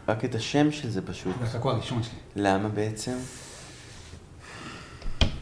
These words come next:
Speaker 2: איזה מטורף שאמרת את זה. <laughs> למה קעקעתי את זה?
Speaker 1: כן.
Speaker 2: אני שומע את לורד כהן מגיל חמש עשרה. אבא שלי, הייתי בהופעה שלו גם, בווגאס. אבא שלי הכיר לי אותו, ופשוט כאילו הוא נתפס לי.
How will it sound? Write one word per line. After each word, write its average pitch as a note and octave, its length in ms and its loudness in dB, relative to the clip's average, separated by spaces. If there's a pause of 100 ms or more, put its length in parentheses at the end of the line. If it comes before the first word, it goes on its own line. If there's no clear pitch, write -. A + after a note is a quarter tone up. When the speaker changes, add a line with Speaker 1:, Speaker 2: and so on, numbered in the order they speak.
(920)
Speaker 2:
איזה G2+ 180 2
מטורף F2+ 280 0
שאמרת - 400 4
את A2+ 80 8
זה. - 80 2 (920)
<laughs> - 880 0
למה C3 140 12
קעקעתי C3 360 12
את F3 60 12
זה? G3+ 80 12 (320)
Speaker 1:
כן. G2 160 0 (1400)
Speaker 2:
אני A#2+ 140 8
שומע B2 180 12
את B2+ 80 12
לורד B2 220 10
כהן A#2 160 8
מגיל G#2 140 8
חמש G2 200 4
עשרה. - 260 2 (600)
אבא A#2+ 180 10
שלי, G2+ 300 6
הייתי B2+ 160 12
בהופעה A2+ 280 12
שלו A2+ 140 8
גם, F#2+ 140 4 (320)
בווגאס. F#2+ 580 4 (1000)
אבא A2+ 140 12
שלי A2 160 12
הכיר B2 200 12
לי C3+ 100 12
אותו, D3 460 12
ופשוט G#2+ 320 6
כאילו G#2+ 180 8
הוא G2 60 8
נתפס - 340 4
לי. - 60 -8